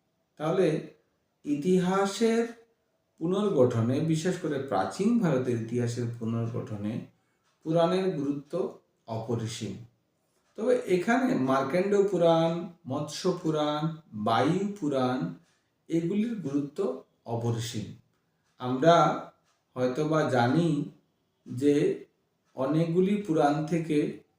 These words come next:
আমাদের, আ, ধর্মীয় বিশ্বাসগুলি গড়ে উঠেছে, কিন্তু ধর্মীয় বিশ্বাস এর মধ্যে ইতিহাসকে যদি আমরা সম্পৃক্ত করি, তাহলে হয়তোবা অনেকগুলি প্রশ্ন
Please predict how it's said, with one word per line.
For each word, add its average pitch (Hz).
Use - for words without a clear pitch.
আমাদের, 160
আ, 135
ধর্মীয় 156
বিশ্বাসগুলি 156
গড়ে 131
উঠেছে, 127
কিন্তু 160
ধর্মীয় 156
বিশ্বাস 160
এর 147
মধ্যে 135
ইতিহাসকে 175
যদি 175
আমরা 135
সম্পৃক্ত 147
করি, -
তাহলে 190
হয়তোবা 165
অনেকগুলি 180
প্রশ্ন 151